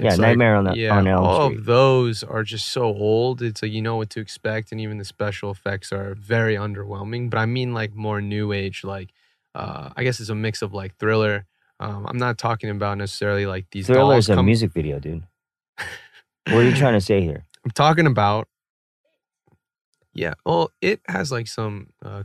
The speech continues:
Speaker 1: Well,
Speaker 2: comedic moments, but
Speaker 1: well,
Speaker 2: I actually
Speaker 1: I
Speaker 2: really
Speaker 1: doubt
Speaker 2: enjoyed it.
Speaker 1: we're gonna be watching it and, like, we're gonna be just making fun of it, you know?
Speaker 2: Right.
Speaker 1: We're not gonna be watching Us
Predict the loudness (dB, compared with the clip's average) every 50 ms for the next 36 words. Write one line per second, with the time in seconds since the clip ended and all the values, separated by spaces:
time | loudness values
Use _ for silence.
0 | 0 4 6 6 6 4 2 -2 -2 -2 -2 -2 0 0 0 -2 -2 2 4 4
1 | 6 6 4 4 4 4 4 4 2 0 2 4 6 6 8 6 6 4 2 0
2 | -4 -6 -6 -6 -8 _ _ 4 6 6 8 8 6 6 6 6 6 6 6 6
3 | 6 4 2 -2 -4 -4 -2 -2 -2 -2 -2 -4 -8 _ _ _ _ _ _ 0
4 | 2 2 2 2 2 2 0 0 -2 -4 -4 -2 0 2 2 2 2 0 -2 -4
5 | -6 -8 -12 _ _ -2 0 0 0 0 0 -2 0 2 4 4 4 4 2 0
6 | -6 -10 -12 -14 -18 _ _ _ _ _ _ _ _ 0 2 4 4 4 2 0
7 | -4 -10 _ _ _ _ _ 4 6 6 6 6 4 4 4 6 6 6 6 4
8 | 4 2 0 -2 -4 -6 -4 -2 2 4 4 4 2 0 -2 -8 -14 -18 -20